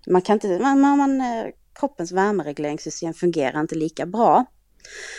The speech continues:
om man ser just till vad som är rent fysiskt. Och sen är det det här att många i den åldern bor ensamma och, eh, man är kanske inte lika uppmärksam på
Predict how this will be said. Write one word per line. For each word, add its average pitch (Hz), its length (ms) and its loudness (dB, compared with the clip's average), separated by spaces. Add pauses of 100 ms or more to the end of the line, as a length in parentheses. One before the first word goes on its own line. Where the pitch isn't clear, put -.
(360)
om 196 120 4
man 185 100 6
ser 180 180 -6
just 170 300 -6
till 165 240 -6
vad 160 140 -4
som 175 180 -2
är 165 200 -4
rent - 500 -8 (400)
fysiskt. - 720 0
Och 214 80 0
sen 220 220 6
är 196 100 6
det 196 100 6
det 190 100 4
här 175 320 2
att - 380 -6 (400)
många 170 680 -2 (220)
i 170 100 -6
den 165 240 -4
åldern 160 460 -6 (440)
bor 208 140 0
ensamma 185 640 -2 (580)
och, - 400 -8
eh, 165 320 -2
man 175 300 -2
är 170 40 -2
kanske 175 260 -4
inte 175 140 -4
lika 170 240 -6
uppmärksam 165 680 -2
på 160 440 2